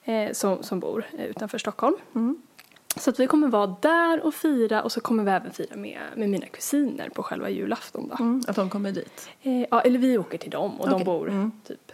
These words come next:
Speaker 1: fem minuter därifrån.
Speaker 2: Mm.
Speaker 1: Eh,
Speaker 2: Och det är
Speaker 1: så
Speaker 2: människor
Speaker 1: det
Speaker 2: som Eddie känner och
Speaker 1: Ja.
Speaker 2: känner sig trygg och van med.
Speaker 1: Ja, men
Speaker 2: Mm.
Speaker 1: precis.
Speaker 2: Mm.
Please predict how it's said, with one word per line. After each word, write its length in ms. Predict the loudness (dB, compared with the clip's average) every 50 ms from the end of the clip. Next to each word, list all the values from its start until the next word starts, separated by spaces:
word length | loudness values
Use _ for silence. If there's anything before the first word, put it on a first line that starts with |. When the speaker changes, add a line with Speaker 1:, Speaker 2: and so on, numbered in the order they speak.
| -20 -20
Speaker 1:
fem 240 | -8 -4 -2 -2 0
minuter 300 | 0 -2 -4 -6 -6 -8
därifrån. 280 | -6 -6 -6 -8 -10 -12 -12 -12 -16 -16 -12 -8
Speaker 2:
Mm. 240 | -6 -6 -4 -6 -8 -12 -14 -8 -6
Speaker 1:
Eh, 220 | -4 -4 -2 0 0
Speaker 2:
Och 80 | 0
det 80 | 2 2
är 40 | 2
Speaker 1:
så 40 | 2
Speaker 2:
människor 320 | 0 0 0 0 -2 -4
Speaker 1:
det 60 | -4
Speaker 2:
som 360 | -4 -4 -4 -2 -2 -2 -2 -2
Eddie 260 | -4 -4 -4 -6 -6
känner 460 | -6 -4 -4 -4 -4 -4 -4 -4 -4
och 220 | -4 -2 -4 -4 -2 0
Speaker 1:
Ja. 200 | 2 2 2 0 -2 -6
Speaker 2:
känner 180 | -6 -6 -6
sig 220 | -8 -10 -12 -14 -14
trygg 320 | -12 -10 -10 -10 -8 -8
och 60 | -8
van 180 | -10 -8 -8 -6
med. 140 | -2 0 2
Speaker 1:
Ja, 40 |
men 80 | 2 2
Speaker 2:
Mm. 80 | 2 0
Speaker 1:
precis. 640 | -2 -6 -6 -4 -2 -2 -2 -4 -6 -8 -10 -16 -18 _ _ -20 -10 -6
Speaker 2:
Mm. 220 | -2 -2 0 0